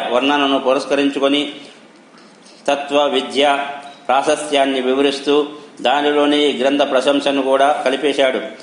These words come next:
ఇందులో ఉండే పునరుక్తులన్నీ సామాన్యుల మీది కరుణ వల్ల చేసే బోధలే అన్నాడు.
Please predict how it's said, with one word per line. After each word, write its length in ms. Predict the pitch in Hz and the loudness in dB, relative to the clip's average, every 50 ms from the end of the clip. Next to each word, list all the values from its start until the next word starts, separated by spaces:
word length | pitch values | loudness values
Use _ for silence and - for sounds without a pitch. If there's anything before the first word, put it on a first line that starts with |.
| - - - - - | -20 -20 -18 -8 -4
ఇందులో 420 | 131 147 143 151 143 143 143 139 | -2 0 2 2 4 4 4 2
ఉండే 460 | 139 139 139 135 139 147 147 147 - - - - - - - - - - 135 | 4 4 4 4 2 2 0 -2 -6 -12 -18 -20 -20 -20 -20 -20 -10 -4 -2
పునరుక్తులన్నీ 800 | 135 139 135 139 139 135 - 160 139 135 135 139 139 143 139 | -2 0 0 -2 -4 -2 -2 -2 0 0 0 2 0 0 -2
సామాన్యుల 600 | 131 123 123 117 143 147 147 143 139 139 139 139 | 0 0 0 0 2 2 2 2 2 0 0 0
మీది 480 | 135 135 135 135 139 143 151 147 - - - - - - - | 0 -2 -2 0 0 -2 -2 -4 -8 -14 -18 -20 -12 -4 -2
కరుణ 200 | 135 139 147 151 | 0 0 0 0
వల్ల 240 | 147 143 143 139 139 | 2 2 2 2 2
చేసే 380 | 135 143 135 131 127 143 135 | 0 0 0 0 0 0 0
బోధలే 480 | 127 113 110 123 135 143 143 139 143 135 | 0 2 2 2 2 2 2 2 2 2
అన్నాడు. 360 | 127 127 131 131 131 120 104 | 2 0 0 0 0 0 -2